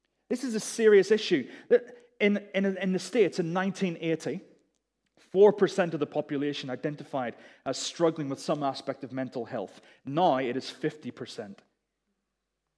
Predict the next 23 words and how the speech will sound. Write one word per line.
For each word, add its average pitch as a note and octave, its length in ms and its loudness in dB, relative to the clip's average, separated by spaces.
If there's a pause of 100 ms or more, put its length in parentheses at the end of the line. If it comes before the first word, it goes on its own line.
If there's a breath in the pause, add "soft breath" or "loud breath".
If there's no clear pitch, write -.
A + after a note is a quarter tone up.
(500)
Now, C#3+ 140 0
I C#3+ 80 2
know D#3 200 4
people D3+ 320 -2
are C3+ 40 -4
much C3+ 280 -10
more C3 80 -8
accepting, - 480 -6
and B2 80 -8
we'll A#2 80 -10
talk C3+ 180 -10
about B2+ 120 -10
that A#2+ 120 -8
in A#2+ 40 -14
just - 180 -16
a - 20 -12
moment, C#3+ 300 -4 (220 loud breath)
but, - 160 -12 (120)
but C#3 80 -12
that's F#3 200 -6
quite G3 200 -6
a C#3 40 -4
horrific - 680 -10